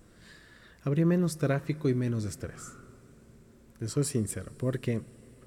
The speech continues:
a veces hay vías que son para virar a la derecha o a la izquierda, y siempre hay los que se ponen acá, primeritos, y te rebasan.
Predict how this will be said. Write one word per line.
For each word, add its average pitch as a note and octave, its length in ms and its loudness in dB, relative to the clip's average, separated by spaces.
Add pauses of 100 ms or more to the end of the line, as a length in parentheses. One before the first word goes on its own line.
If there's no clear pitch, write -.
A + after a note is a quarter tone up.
(100)
a C3+ 80 -4
veces D#3 220 0
hay E3 120 6
vías A#2+ 480 -2 (1500)
que - 100 -6
son G#2+ 200 -4
para G#2 160 -2
virar G2 320 -4
a G2+ 40 -6
la G2+ 140 -6
derecha C#3 580 -2
o C3 100 0
a - 20 0
la A2 60 0
izquierda, A#2 520 -2 (1600)
y B2 60 -4
siempre D3 440 2
hay C#3 140 2
los A#2 200 -2
que A2 120 -10
se G#2 120 -6
ponen A#2 280 -4
acá, F3+ 400 0 (320)
primeritos, F3 880 -2 (1300)
y F3+ 220 4
te E3 140 4
rebasan. F#2+ 440 -4